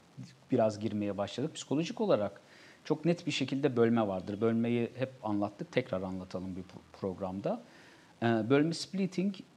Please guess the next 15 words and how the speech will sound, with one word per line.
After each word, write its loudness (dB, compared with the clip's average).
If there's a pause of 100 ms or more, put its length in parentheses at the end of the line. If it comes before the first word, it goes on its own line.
(140)
e, -2
mekanizması 0
bir 0 (240)
ilkel 4
savunma -2
mekanizmasıdır -2
ve -2
insanın 0
iyi -2
ila 2
kötüyü -2 (100)
birbirinden 4
net 4
çizgilerle -2
ayırdığı -2